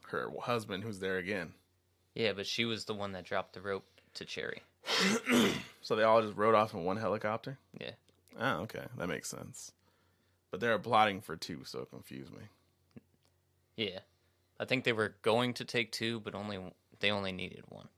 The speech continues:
Speaker 2: They didn't have that many people.
Speaker 1: Mm. Makes sense. So now we get the last shot of the movie. We're getting exposition from Cherry. She's in Mexico, right?
Speaker 2: Mm-hmm.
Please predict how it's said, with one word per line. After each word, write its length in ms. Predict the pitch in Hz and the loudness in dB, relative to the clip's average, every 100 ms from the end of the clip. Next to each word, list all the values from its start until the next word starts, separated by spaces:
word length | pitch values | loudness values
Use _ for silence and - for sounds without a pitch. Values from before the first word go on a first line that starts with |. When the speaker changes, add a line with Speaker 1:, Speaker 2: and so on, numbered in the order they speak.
| _ _ | _ _
Speaker 2:
They 120 | - 85 | -12 -10
didn't 140 | 85 | -10
have 140 | - - | -14 -18
that 120 | 53 | -18
many 160 | - - | -18 -18
people. 280 | - - - _ _ _ _ _ - | -20 -20 -20 _ _ _ _ _ -18
Speaker 1:
Mm. 220 | - 69 110 _ _ _ - - | -14 -14 -16 _ _ _ -20 -8
Makes 220 | 135 117 - | -4 -4 -4
sense. 380 | 87 69 - - _ _ _ _ _ _ _ _ _ _ _ _ _ - | -10 -12 -14 -18 _ _ _ _ _ _ _ _ _ _ _ _ _ -14
So 300 | - 127 123 | -2 2 2
now 200 | 131 131 | 2 2
we 80 | 127 | 4
get 160 | 123 | 4
the 60 | 107 | 4
last 300 | 107 113 113 | 6 6 6
shot 220 | 123 110 | 6 6
of 60 | 104 | 4
the 60 | 98 | 0
movie. 440 | 117 127 127 127 | 0 2 2 0
We're 140 | 104 104 | -2 -2
getting 400 | 101 92 95 - | -2 -2 -6 -6
exposition 640 | 104 104 - 107 110 117 117 | -6 -6 -8 -6 -4 -4 -6
from 220 | - 82 | -8 -8
Cherry. 580 | - 113 120 120 117 123 - _ | -2 2 4 4 2 0 -10 _
She's 280 | - 120 120 | -10 -4 0
in 120 | 110 | 0
Mexico, 540 | 104 98 - - 60 62 | 2 0 -2 -8 -6 -2
right? 320 | 82 101 101 | 0 0 -2
Speaker 2:
Mm-hmm. 480 | - _ - - | -8 _ -18 -16